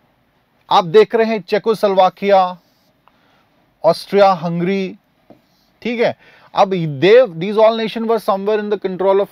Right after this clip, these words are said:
Russia, but जैसे ही रशिया कमजोर, सेंटर रशिया का कमजोर होने लगा है,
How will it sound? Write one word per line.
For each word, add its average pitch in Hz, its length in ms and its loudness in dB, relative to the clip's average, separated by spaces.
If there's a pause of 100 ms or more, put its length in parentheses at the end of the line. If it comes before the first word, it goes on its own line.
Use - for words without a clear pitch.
Russia, 143 360 -4 (960)
but 190 100 2
जैसे 190 500 0
ही 247 160 0
रशिया 233 460 2
कमजोर, 208 440 0
सेंटर 202 460 2
रशिया 226 320 -2
का 214 120 -2
कमजोर 180 360 -2
होने 175 200 -4
लगा 143 280 0
है, 139 400 -4